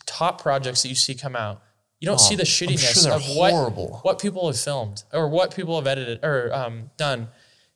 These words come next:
Speaker 1: The editing process will get a lot, rid of a lot of that, but also just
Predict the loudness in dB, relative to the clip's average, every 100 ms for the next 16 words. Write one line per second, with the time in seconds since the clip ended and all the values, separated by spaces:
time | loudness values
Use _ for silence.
0 | _ _ _ -6 0 2 2 0 -2 0
1 | 0 0 0 -2 0 2 2 2 0 -2
2 | -2 -2 0 0 2 0 -2 -4 -6 _
3 | _ _ _ _ _ 2 4 6 6 4
4 | 0 -2 2 2 2 -10